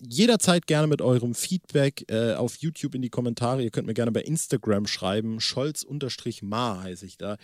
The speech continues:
Ihr könnt auch Julian schreiben, aber da würde ich mir jetzt nicht hoffen, dass da irgendwas zurückkommt, vor allem weil dein Account, glaub ich, sehr inaktiv und auch, äh, sehr privat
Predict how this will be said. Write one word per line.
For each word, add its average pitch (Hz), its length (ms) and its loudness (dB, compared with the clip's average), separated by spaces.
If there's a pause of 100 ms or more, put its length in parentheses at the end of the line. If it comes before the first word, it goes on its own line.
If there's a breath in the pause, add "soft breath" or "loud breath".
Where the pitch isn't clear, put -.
(140 loud breath)
Ihr 110 80 -14
könnt 156 140 2
auch - 20 4
Julian 185 380 2
schreiben, 170 420 0
aber 123 320 0
da 123 240 0
würde 113 540 -2
ich 113 80 0
mir 113 100 -4
jetzt 113 220 0
nicht 123 180 -6
hoffen, 123 320 0
dass 113 160 0
da - 160 -4
irgendwas 117 460 2
zurückkommt, 101 420 -6
vor 92 140 -4
allem 104 160 -2
weil 101 100 2
dein 95 160 -2
Account, - 400 -8
glaub 101 220 -2
ich, - 160 -6 (560 loud breath)
sehr 151 240 4
inaktiv 175 680 -2
und 170 320 -2
auch, 135 320 0
äh, 120 300 0
sehr 120 160 0
privat 117 600 -2